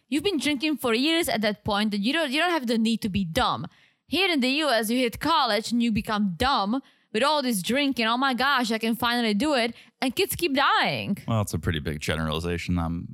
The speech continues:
Speaker 2: sure some people died in college in Europe, but
Speaker 1: Yes, but I think the drinking is kind of like, you're more mature. I think,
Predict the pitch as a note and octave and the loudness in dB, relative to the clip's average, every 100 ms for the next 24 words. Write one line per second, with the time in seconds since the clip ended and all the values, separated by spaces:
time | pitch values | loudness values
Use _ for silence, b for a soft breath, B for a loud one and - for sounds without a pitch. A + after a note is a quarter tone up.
0 | - - - F#2+ F#2 G2 F2+ E2+ E2+ - | -10 -4 0 0 0 -2 -2 -4 -8 -10
1 | - F2 D#2+ D2+ E2 E2 E2+ E2+ E2+ E2 | -6 -2 -2 -2 -2 -2 -4 -4 -2 -2
2 | E2+ E2+ F2 F2+ A2+ A2 G2 F#2 - b | -4 -2 -2 0 -2 -2 -2 -2 -4 b
3 | b b b b - D#4 A#4+ D4+ B3+ A#3+ | b b b b -6 0 2 2 0 -2
4 | C4 - C#4 D4 - D4 C4+ - - - | -4 -2 -2 -2 -2 0 0 -4 -14 -8
5 | G#3+ A3 A3+ C4+ D4+ C#4 A#3+ A3 A3+ A#3+ | -4 -2 0 0 0 0 0 0 -2 -2
6 | A3 A3 G#3+ G3+ B B B B _ G#3 | -2 0 -2 -4 B B B B _ 0
7 | C#4 F#4 C4+ C#4 C4+ A#3 A3 - A3+ E3 | 2 4 2 2 2 0 -2 -2 -2 -2
8 | C#3 G#3 B3 E4 D4+ | -2 -2 0 0 -2